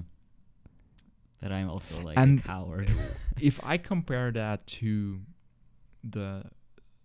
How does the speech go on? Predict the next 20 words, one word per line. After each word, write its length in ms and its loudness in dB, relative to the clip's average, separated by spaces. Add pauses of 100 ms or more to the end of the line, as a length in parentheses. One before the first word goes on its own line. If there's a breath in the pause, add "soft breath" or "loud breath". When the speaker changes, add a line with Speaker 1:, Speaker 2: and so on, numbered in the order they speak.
Speaker 2:
the 200 -4
A 140 4
I 180 2
thing 600 2 (140)
in, 260 -2
in 200 2
war, 320 4
what 240 -2
that 200 -4
means 640 0 (680)
is 340 -2 (380)
I 160 -2
prefer 540 0
staying 360 -2
with 160 2
the 80 -6
soldiers 880 -2 (280)
over 260 0
A 180 -6
I. 280 -10